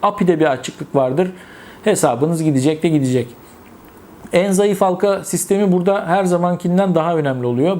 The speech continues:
Benim önerim bu tip uyanıklıklar, bu tip meraklar içine girmeyin ve hesaplarınızı bu yöntemle birilerine kaptırmayın olacaktır.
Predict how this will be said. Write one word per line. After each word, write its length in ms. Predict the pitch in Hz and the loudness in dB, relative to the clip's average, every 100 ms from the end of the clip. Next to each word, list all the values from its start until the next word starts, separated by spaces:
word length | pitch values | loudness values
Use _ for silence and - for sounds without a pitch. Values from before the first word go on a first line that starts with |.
| 139 | 0
Benim 240 | 160 214 | 0 2
önerim 360 | 208 175 185 226 - - - - | 2 2 0 -2 -10 -20 -12 -2
bu 100 | 233 | 0
tip 200 | 240 196 | 2 2
uyanıklıklar, 720 | 180 185 185 185 185 175 170 - | 2 2 0 -2 0 0 -2 -6
bu 120 | 185 185 | -4 -2
tip 220 | 185 - - - - - | -2 -6 -18 -20 -10 0
meraklar 480 | 156 180 180 196 | 2 2 0 0
içine 240 | 180 - 170 | 0 0 0
girmeyin 540 | 147 190 190 180 208 - - - | 0 2 2 0 -2 -8 -10 -2
ve 140 | 151 | 0
hesaplarınızı 840 | 165 196 185 190 180 175 170 208 214 - - | 2 -2 0 0 2 2 2 0 -2 -16 -6
bu 160 | 160 220 | 0 2
yöntemle 760 | 208 190 190 180 147 180 190 | 4 2 0 0 0 0 0
birilerine 480 | 165 147 135 160 196 - - - | 0 2 0 -2 -4 -8 -12 -4
kaptırmayın 540 | 160 - 143 131 123 | -2 0 0 0 0
olacaktır. 520 | 117 113 104 127 - | -2 -2 -4 -6 -12